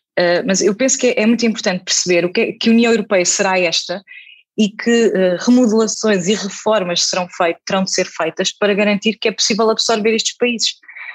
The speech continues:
Porque António Costa outro dia recordava uma, um ponto muito interessante. O próprio Parlamento Europeu na, tem que, tem que se repensar o número de lugares do Parlamento Europeu, e isso implica mexer nos tratados, eh,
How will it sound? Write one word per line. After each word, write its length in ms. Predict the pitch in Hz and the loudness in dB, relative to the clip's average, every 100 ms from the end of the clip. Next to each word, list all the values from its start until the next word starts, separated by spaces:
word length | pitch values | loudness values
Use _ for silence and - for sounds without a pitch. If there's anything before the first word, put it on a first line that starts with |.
| - | -4
Porque 300 | 196 - 208 | -4 0 2
António 300 | 196 220 214 | 2 2 0
Costa 240 | 214 208 202 | 0 0 0
outro 160 | 196 | 2
dia 120 | 190 | 2
recordava 480 | 196 - - 190 180 | 0 -4 -4 -2 -2
uma, 160 | 180 180 | -2 -6
um 180 | 185 175 | -6 -6
ponto 220 | 185 185 | -2 -2
muito 160 | 180 175 | 0 0
interessante. 460 | 170 - - 151 - | 0 0 -2 -4 -4
O 60 | |
próprio 340 | 185 302 302 247 | -2 0 0 0
Parlamento 460 | 226 208 196 185 | 2 2 2 2
Europeu 480 | 180 170 - 147 151 - - - - - | -2 -4 -2 -2 -2 -10 -18 -16 -16 -2
na, 640 | 180 190 185 185 160 - - | 0 2 2 2 2 0 0
tem 100 | 247 | -2
que, 160 | 233 240 | -2 -2
tem 140 | 240 | -2
que 100 | - | 0
se 420 | - 226 202 185 - | 2 2 2 -2 -2
repensar 840 | 170 254 262 240 202 - 220 202 175 | 0 2 0 0 0 0 0 0 0
o 100 | 202 | 4
número 300 | 254 233 175 | 4 4 0
de 100 | 185 | -2
lugares 400 | 190 202 185 170 | 0 0 0 -4
do 100 | 170 | -8
Parlamento 380 | 175 170 165 | -8 -6 -6
Europeu, 300 | 170 - 175 | -8 -2 0
e 20 | 165 | 2
isso 180 | - | -2
implica 300 | 160 - 165 | -8 -12 -12
mexer 220 | 160 - 160 | -8 -8 -4
nos 120 | - | -6
tratados, 540 | - 165 143 143 - - - - - - - | -4 -4 -4 -4 -6 -10 -14 -12 -12 -16 -6
eh, 280 | 180 185 180 | -2 0 -2